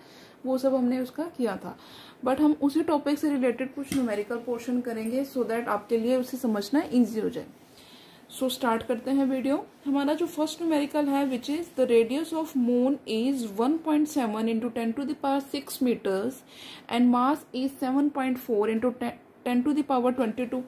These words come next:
K G। If G is equals to six point six seven into ten to the power minus eleven Newton meter square per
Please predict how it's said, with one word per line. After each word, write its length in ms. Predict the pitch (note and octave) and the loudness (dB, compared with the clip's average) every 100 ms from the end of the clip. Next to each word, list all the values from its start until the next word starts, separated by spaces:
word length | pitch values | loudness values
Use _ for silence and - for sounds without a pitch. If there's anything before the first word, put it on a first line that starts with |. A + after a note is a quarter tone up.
| - | -2
K 100 | G#3 - | -2 -2
G। 100 | F#3+ G#3+ C#4 - - - - - - - | -6 -6 -6 -12 -20 -18 -20 -20 -8 0
If 160 | D#4+ - - - - - F#3 | 0 -2 -10 -20 -16 -10 0
G 100 | C4 D4 | 2 4
is 120 | E4 D#4+ | 4 2
equals 280 | D#4+ D#4 - | -2 -6 -6
to 60 | D#4 - | -8 -4
six 240 | C#4+ - - | -6 -6 -2
point 280 | D4 D4 - C#4 | 0 0 -4 -14
six 420 | - D#4+ D#4+ - - | -8 -8 -6 -8 -4
seven 320 | A#3+ A3+ B3 | -2 2 2
into 180 | B3 C4+ B3 | 2 -2 -2
ten 160 | A#3+ A#3 | -2 -2
to 80 | C4+ | -6
the 80 | D4+ | -2
power 160 | D4+ D4 | 0 2
minus 340 | C4 A3+ B3 B3+ | 2 2 0 -2
eleven 360 | A3 G#3 A#3+ B3 | -2 0 2 2
Newton 340 | B3 A#3+ D4+ C#4+ | 2 0 0 2
meter 240 | A3+ A3+ A3 | 2 0 -4
square 400 | - B3 A3 A#3 C#4 - - - - - - | -6 0 2 2 -2 -8 -20 -20 -20 -20 -2
per 100 | C4+ | -2